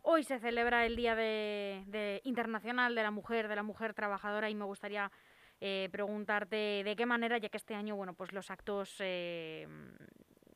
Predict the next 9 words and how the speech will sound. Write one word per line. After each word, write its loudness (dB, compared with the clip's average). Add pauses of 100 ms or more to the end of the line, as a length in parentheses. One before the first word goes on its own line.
(380)
con, -8
eh, -10
presenciales, 2
¿no? 0
Eh, -4
no -4
están -2
recomendados, 2
eh, -4